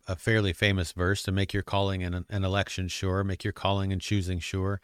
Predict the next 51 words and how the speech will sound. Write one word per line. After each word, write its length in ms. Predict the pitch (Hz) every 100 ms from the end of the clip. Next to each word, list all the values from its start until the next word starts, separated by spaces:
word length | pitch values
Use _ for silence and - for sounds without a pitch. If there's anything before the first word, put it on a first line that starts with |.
| - - - _ -
Um, 480 | 104 98 95 90 90 _ - - _ 113
but 280 | 113 -
that, 240 | 113 113 110
the 80 | 107
first 400 | - 170 - 110
bit 160 | 147
of 80 | 139
this, 240 | 101 101
he's, 340 | 101 117 110 98
he 140 | 90 123
just 220 | 127 -
gives 220 | 117 107
a 80 | 95
list. 400 | 90 123 87 -
It's 220 | 101 -
not, 280 | 113 107 101 -
uh, 160 | 101 -
um, 300 | 107 95 95 -
like 220 | 110 98 -
so 240 | - 120
many 200 | 110 101 90
lists 420 | 95 110 - -
in 160 | 110
the 80 | 101
New 100 | 98
Testament. 460 | 98 113 - 98 95
It's 160 | 92
not 180 | 113 101
meant 240 | 104 107 -
to 80 |
be 140 | 98 95
comprehensive. 880 | - 110 98 95 101 120 - 87 101
It's 220 | 101 -
not 240 | 110 107 - - - - -
every 380 | - 110 104 101
fruit 420 | - - 110 110 -
that 260 | 104 95 -
someone 380 | - 104 101
could 240 | 101 95 80
bear, 420 | 107 117 90 104 - - -
but 120 | 135
it 120 | 147
is 160 | 170 156
a 80 | 160
list 320 | 123 110 -
of 100 | 113
some 220 | - 123
stuff 420 | - - 101 113
that 180 | - 110
you 140 | 113 107
can 380 | - 104 104